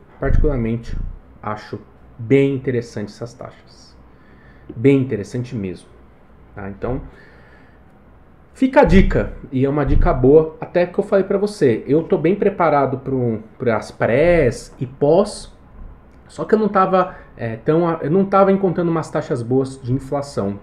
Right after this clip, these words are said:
e agora encontrei e acho bem interessante fazer, em vista desse cenário que pode ocorrer ano que vem, né? E se ti-, tiver um governo que esse-, dá mais incentivos, então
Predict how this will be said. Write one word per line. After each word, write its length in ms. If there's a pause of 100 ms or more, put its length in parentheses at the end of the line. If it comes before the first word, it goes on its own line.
(200)
e 140
agora 320
encontrei 460
e 80
acho 200
bem 280
interessante 580
fazer, 400 (640)
em 80
vista 320
desse 220
cenário 360
que 100
pode 260
ocorrer 320
ano 100
que 140
vem, 200 (600)
né? 280 (140)
E 120
se 160
ti-, 180
tiver 240
um 80
governo 500 (640)
que 100
esse-, 280 (240)
dá 160
mais 300
incentivos, 680
então 360